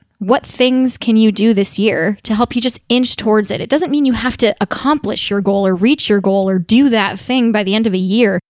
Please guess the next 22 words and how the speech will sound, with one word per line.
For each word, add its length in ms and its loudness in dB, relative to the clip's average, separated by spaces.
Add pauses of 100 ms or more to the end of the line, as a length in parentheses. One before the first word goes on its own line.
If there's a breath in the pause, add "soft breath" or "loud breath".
(260)
But 80 4
wouldn't 280 4
it 120 -2
be 100 2
nice 540 0
to 120 -2
get 280 -4
to 120 -2
the 200 -2
end, 420 0 (320)
especially 600 2
to 100 2
the 120 4
end 120 2
of 80 0
this 280 0
trash 500 -2
dumpster 540 -2
fire 320 0
of 100 0
a 40 2
year, 400 0